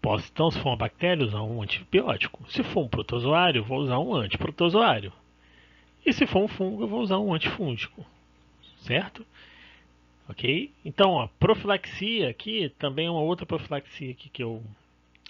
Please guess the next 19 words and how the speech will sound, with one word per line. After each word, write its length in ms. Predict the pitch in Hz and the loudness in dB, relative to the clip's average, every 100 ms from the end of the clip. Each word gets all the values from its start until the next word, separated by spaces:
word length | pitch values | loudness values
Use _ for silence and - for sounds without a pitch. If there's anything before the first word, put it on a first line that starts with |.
| 113 | -8
não 180 | 107 | -6
botei, 460 | 104 101 160 165 117 | -4 2 4 4 0
mas 140 | 98 - | -10 -10
que 100 | 120 | -8
eu 80 | |
vou 140 | 110 113 | -8 -8
falar 240 | 113 104 | -6 -6
mais 180 | 107 107 | -6 -8
especificamente, 960 | - 120 - - 113 107 160 156 - - _ _ _ _ _ _ _ | -8 -10 -12 -14 -10 -4 -4 -4 -8 -10 _ _ _ _ _ _ _
é 280 | - 147 170 - _ _ - | 0 2 2 -2 _ _ -4
vacina, 800 | 123 185 - - 147 147 135 110 | 2 2 2 -4 -2 0 -2 -4
tá? 120 | - 143 | -6 -6
Mas 200 | 135 123 | -4 -4
a 60 | |
vacina 420 | 120 113 - 143 | -4 -4 -4 -4
eu 40 | 156 | -2
vou 120 | 160 | -4
falar 300 | - 147 143 | -2 -2 0
mais, 380 | 143 147 - | -2 -2 -4